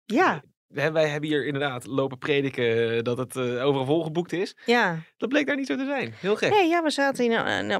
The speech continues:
Speaker 1: appartementcomplex en dat was vorig jaar een hotel. En ja, dus ze weten kennelijk niet wat ze daarmee aan moeten. En er waren een aantal appartementen waren verhuurd.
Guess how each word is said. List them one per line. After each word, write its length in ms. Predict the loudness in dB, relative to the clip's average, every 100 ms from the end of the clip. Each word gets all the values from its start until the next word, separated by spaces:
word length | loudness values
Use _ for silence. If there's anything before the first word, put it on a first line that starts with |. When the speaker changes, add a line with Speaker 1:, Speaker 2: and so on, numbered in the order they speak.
| -2 -4 -2 2 4 4 0
Speaker 1:
appartementcomplex 920 | -6 -8 -6 -4 -2 -2 -2 -2 -8 -8
en 320 | -6 -6 -6 -10 -16 _ -20 -20 _ -2
dat 180 | -2 0
was 220 | -2 -2
vorig 280 | 2 2 4
jaar 240 | 2 4
een 100 | 2
hotel. 600 | 2 2 4 4 2 -2
En 440 | -4 -2 -2 -4 -6 0
ja, 280 | 2 2
dus 160 | 0 -2
ze 100 | 2
weten 280 | 4 2 0
kennelijk 320 | -2 -4 -2
niet 140 | -4
wat 160 | -2 -4
ze 80 | -2
daarmee 500 | 0 2 2 0 0
aan 220 | 0 2
moeten. 320 | 4 2 2
En 80 | 0
er 60 | 2
waren 280 | 2 2 2
een 60 |
aantal 280 | 0 0 -2
appartementen 640 | -4 -4 -2 -2 -4 -4 -2
waren 260 | -2 -2
verhuurd. 560 | -2 -2 -2 -4 -6